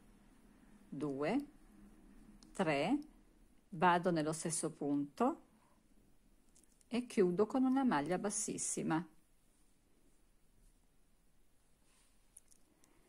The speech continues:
Quindi ho lavorato tre catenelle e nella stessa maglia una maglia alta e una maglia alta doppia,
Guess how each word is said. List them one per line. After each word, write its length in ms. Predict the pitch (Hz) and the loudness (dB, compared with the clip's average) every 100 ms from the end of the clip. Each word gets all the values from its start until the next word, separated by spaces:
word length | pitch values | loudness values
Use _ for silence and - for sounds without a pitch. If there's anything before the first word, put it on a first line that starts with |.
| _ _ - _ _ | _ _ -20 _ _
Quindi 520 | - 170 156 147 156 _ - - - _ _ _ _ _ | 0 2 2 -2 -6 _ -20 -20 -20 _ _ _ _ _
ho 140 | 190 185 | 0 2
lavorato 760 | 175 175 156 131 - 151 147 160 - - _ | 2 2 2 0 -4 -6 -6 -8 -18 -20 _
tre 260 | - 214 208 | 2 4 4
catenelle 880 | 208 196 180 147 139 143 147 165 - _ - - - - - - - _ - - - - - - - _ - - | 2 0 0 2 0 -2 -2 -4 -10 _ -20 -20 -20 -20 -20 -20 -20 _ -20 -20 -20 -20 -20 -20 -20 _ -20 -10
e 80 | 170 | -4
nella 220 | 165 156 | -2 -2
stessa 320 | 170 180 - | -2 0 2
maglia 540 | 220 190 196 220 240 302 - _ _ - | 4 6 4 4 2 0 -6 _ _ -6
una 240 | 185 170 | -2 0
maglia 460 | 160 156 165 196 170 | 0 -2 2 4 4
alta 500 | 185 - - 294 311 - - | 2 0 2 4 2 -6 0
e 100 | 254 | 0
una 220 | 254 254 | 2 2
maglia 360 | 185 175 190 | 2 2 2
alta 280 | 185 180 185 | 0 0 -2
doppia, 560 | 156 127 - - 147 | 0 -2 -4 -4 -2